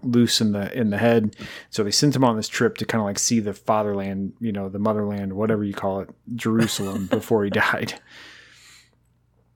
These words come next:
Speaker 1: Okay, so those are the two main characters that come in, and then there's a whole, a town, a whole town full of people. Um, and so basically what happens is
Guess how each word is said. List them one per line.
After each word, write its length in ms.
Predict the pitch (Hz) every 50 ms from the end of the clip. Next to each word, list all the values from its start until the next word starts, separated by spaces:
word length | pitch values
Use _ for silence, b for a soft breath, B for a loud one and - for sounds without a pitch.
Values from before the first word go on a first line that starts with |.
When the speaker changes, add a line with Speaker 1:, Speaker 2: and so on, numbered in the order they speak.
| _ _ _ - - _ _ - 123
Speaker 1:
Okay, 260 | 123 - 98 - -
so 180 | - - 120
those 280 | 104 113 147 170 170 165
are 40 | 165
the 100 | 139 127
two 240 | 117 - - 135 127
main 440 | 123 120 120 117 117 113 113 113 107
characters 540 | - - 117 113 107 98 - 104 98 92 95
that 80 | 98 - _ _ _ _ _ -
come 200 | - 110 101 98
in, 280 | 95 92 92 95 - -
and 180 | 113 113 113 113
then 80 | 113
there's 180 | 117 113 104 104
a 100 | 104 101
whole, 320 | - - 147 147 - 98
a 100 | - 113
town, 540 | - - - 139 131 127 120 113 110 104 95 -
a 140 | - - 117
whole 260 | - 143 147 147 131
town 380 | - - - 120 110 110 104
full 280 | 98 - - 107 101 92
of 80 | 90 -
people. 440 | - 101 - - - - - - B B B B B B B B B B B B B B B B B -
Um, 480 | 113 110 107 101 98 95 92 92 - _ _ _ _ _ _ _ _ _ -
and 260 | 117 117 113 110 107
so 560 | - - 120 113 110 107 104 104 104 101 - _ _ _ _ _ _ _ _ _ _ _ _ _ _ _ _ _ _ _ _ _ _ _ _ -
basically 320 | 151 160 147 - - 139
what 120 | 127 117
happens 320 | 117 113 113 117 113 101 104
is 260 | 104 95 - -